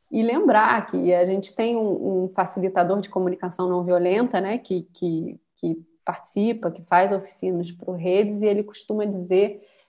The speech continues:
que você dizer que, quando você diz que o diálogo acabou, você tá dizendo que a guerra começou.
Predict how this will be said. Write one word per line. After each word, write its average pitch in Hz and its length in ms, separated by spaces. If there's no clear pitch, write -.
que 190 320
você 185 280
dizer 202 380
que, 208 240
quando 220 240
você 220 240
diz 202 240
que - 120
o 202 80
diálogo 190 540
acabou, 196 500
você 233 220
tá 220 140
dizendo 208 320
que 214 100
a 240 60
guerra 208 280
começou. 220 640